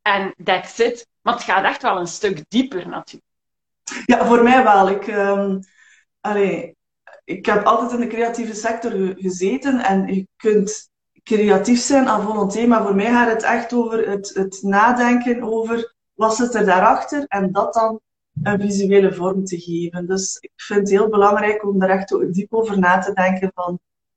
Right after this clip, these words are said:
Speaker 2: ehm, ja, en ik denk dat dat ook helpt. Eh, ik heb dat nu gemerkt bij Hoppy Polla, die,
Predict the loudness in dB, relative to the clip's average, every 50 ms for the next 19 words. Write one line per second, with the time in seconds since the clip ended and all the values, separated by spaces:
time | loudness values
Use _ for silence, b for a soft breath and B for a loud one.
0 | _ -2 0 2 2 4 4 4 4 4 4 4 2 0 -4 _ _ _ _ -14
1 | -14 -14 -14 _ _ _ _ _ _ 2 4 6 6 6 4 4 0 0 -2 -4
2 | -6 -12 _ _ _ _ _ _ _ _ _ _ _ _ _ _ _ -10 -4 -2
3 | 0 0 0 0 0 -2 -2 -2 -2 -2 -2 0 -2 -2 -2 -6 -12 -12 -12 -10
4 | -6 -2 2 2 2 2 2 0 -4 -6 -10 -12 -14 -14 -14 _ _ -6 -2 0
5 | 2 2 2 0 0 -2 -4 -4 -2 -2 0 0 2 2 2 2 0 -2 -4 -2
6 | -2 -2 -2 -2 -4 -6 -6 -6 -4 -2 0 2 2 0 0 0 0 0 2 2
7 | 0 -2 B